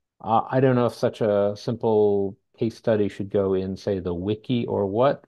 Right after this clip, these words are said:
but hey, if you have to do this or pretty much any Windows Server migration, these steps might be useful. And I'm sure Andrew, who had to leave, but Mark, you might have some clever added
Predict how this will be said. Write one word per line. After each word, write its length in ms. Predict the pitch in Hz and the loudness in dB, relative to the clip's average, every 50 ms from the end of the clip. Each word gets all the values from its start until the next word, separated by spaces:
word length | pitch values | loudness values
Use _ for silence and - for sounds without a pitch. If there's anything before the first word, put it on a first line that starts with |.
| _ _ | _ _
but 280 | 98 92 87 - - _ _ _ _ _ _ _ _ _ _ _ _ _ _ _ _ _ _ _ _ _ _ _ _ _ | -4 -4 -4 -6 -10 _ _ _ _ _ _ _ _ _ _ _ _ _ _ _ _ _ _ _ _ _ _ _ _ _
hey, 320 | - 110 107 101 95 92 - - | 0 2 2 2 0 -2 -6 -10
if 200 | - 98 - - | -10 -12 -6 -4
you 80 | 117 113 | -2 0
have 200 | - 143 143 - | 0 0 -2 0
to 140 | - - 131 | 0 0 0
do 180 | 117 127 127 127 | 2 2 2 2
this 260 | 117 127 131 123 - | 4 2 2 2 0
or 280 | - - 101 101 98 92 | -2 -2 0 0 0 -2
pretty 240 | - - 135 127 | -2 0 2 2
much 220 | 113 104 98 - - | 2 2 0 -2 -4
any 180 | 101 104 104 | -6 -4 -4
Windows 360 | 95 95 95 92 92 90 87 - | -4 -4 -2 -2 -2 -4 -4 -4
Server 440 | - 110 98 90 90 90 95 95 - | -2 -2 -2 -2 -2 -2 -2 -4 -4
migration, 640 | 95 90 92 92 90 95 87 85 90 - - 92 90 | -6 -6 -6 -4 -2 -2 -2 -2 -2 -4 -8 -8 -6
these 200 | 90 85 82 - | -6 -8 -8 -8
steps 340 | - - - - - _ _ | -6 -6 -6 -6 -8 _ _
might 220 | - 98 92 - - _ _ | -10 -10 -10 -10 -14 _ _
be 80 | - 98 | -6 -6
useful. 380 | 95 92 - - - 98 - 82 | -6 -6 -8 -6 -6 -6 -4 -4
And 140 | 92 92 | -6 -8
I'm 100 | 90 90 | -8 -10
sure 500 | 90 - - - - 117 110 107 104 - | -12 -14 -12 -6 -4 -2 -2 -2 -2 -4
Andrew, 480 | 92 107 107 107 107 104 104 104 104 101 | -6 -6 -6 -6 -6 -6 -6 -6 -6 -6
who 160 | 95 127 120 | -8 -8 -8
had 180 | 107 113 113 107 | -6 -6 -6 -4
to 80 | 110 110 | -4 -6
leave, 320 | 110 113 113 110 104 98 - | -4 -4 -4 -4 -6 -6 -6
but 280 | 101 98 - - - | -4 -4 -4 -6 -8
Mark, 380 | 170 113 107 110 107 - - - | -8 -6 -4 -4 -4 -6 -6 -8
you 80 | 107 | -8
might 180 | 98 98 90 - | -6 -6 -6 -6
have 160 | 95 95 - | -8 -8 -10
some 240 | - - - 98 101 - - - _ _ _ _ _ _ _ | -10 -12 -14 -14 -14 -16 -20 -20 _ _ _ _ _ _ _
clever 880 | - - - 135 123 120 110 101 104 101 92 90 87 85 87 - _ _ _ _ _ _ _ _ _ _ _ _ _ _ | -20 -6 0 2 4 4 4 4 2 2 2 2 0 -2 -6 -8 _ _ _ _ _ _ _ _ _ _ _ _ _ _
added 460 | - 107 104 98 95 92 85 85 - | -6 -4 -2 -2 -2 -4 -4 -8 -14